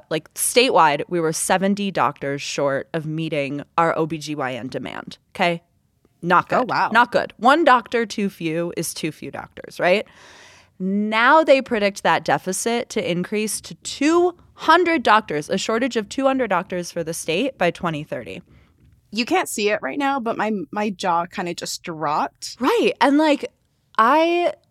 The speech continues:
Speaker 1: this doesn't surprise me for a lot of reasons. I mean, I, the,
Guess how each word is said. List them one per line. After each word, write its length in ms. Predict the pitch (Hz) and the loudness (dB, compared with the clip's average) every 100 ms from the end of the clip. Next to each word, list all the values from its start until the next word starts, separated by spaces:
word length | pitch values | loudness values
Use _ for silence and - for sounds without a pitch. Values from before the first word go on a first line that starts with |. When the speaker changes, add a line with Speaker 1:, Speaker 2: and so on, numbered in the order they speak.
| _ - | _ -4
Speaker 1:
this 260 | 214 269 | 0 2
doesn't 460 | - 330 294 214 _ | 2 2 0 -4 _
surprise 680 | - - 165 - 151 185 240 | -6 -4 -4 -2 0 0 0
me 220 | 254 262 | 0 0
for 220 | - 190 | 0 0
a 80 | 170 | 0
lot 240 | 156 151 | 0 0
of 120 | 170 | -2
reasons. 640 | 233 240 240 269 269 285 - | -4 -6 -4 -2 -2 -4 -4
I 60 | 214 | -2
mean, 160 | 214 208 | 0 0
I, 80 | - - | -4 -2
the, 400 | 175 190 185 - | 4 6 6 2